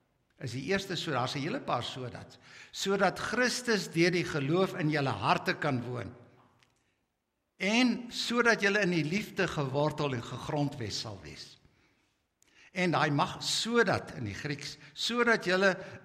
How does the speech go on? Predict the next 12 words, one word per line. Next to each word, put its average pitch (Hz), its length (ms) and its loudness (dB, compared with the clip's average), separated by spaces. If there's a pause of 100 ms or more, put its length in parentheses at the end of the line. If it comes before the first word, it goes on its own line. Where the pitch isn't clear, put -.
die 127 440 -4
staat 185 420 4
sal 180 260 0
wees 170 240 0
om 131 120 -4
saam 147 300 0
met - 180 -10
al 214 160 2
die 226 120 -2
gelowiges 190 720 0
te 143 100 -12
begryp 156 480 -2